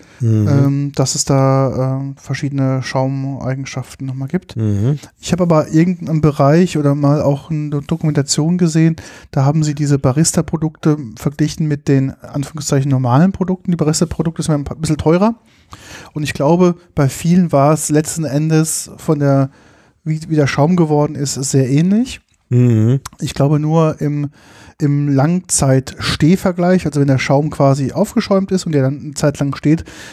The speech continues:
Speaker 2: sind die Produkte, die quasi nicht Barista waren, in Anführungszeichen, dann, sind dann schneller zusammengefallen als halt die, ähm,
Speaker 1: Ja.
Speaker 2: als die,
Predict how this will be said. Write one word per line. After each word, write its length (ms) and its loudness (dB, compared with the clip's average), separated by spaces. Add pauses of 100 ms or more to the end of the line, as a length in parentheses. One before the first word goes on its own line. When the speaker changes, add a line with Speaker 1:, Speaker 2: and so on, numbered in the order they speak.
Speaker 2:
sind 220 -4
die 80 0
Produkte, 380 -2
die 40 -2
quasi 280 2
nicht 240 0
Barista 580 2
waren, 300 2 (400)
in 80 0
Anführungszeichen, 800 0
dann, 320 0
sind 180 -2
dann 140 2
schneller 320 2
zusammengefallen 880 0
als 320 0
halt 260 0
die, 220 -2 (580)
ähm, 540 2
Speaker 1:
Ja. 280 2
Speaker 2:
als 180 -2
die, 100 0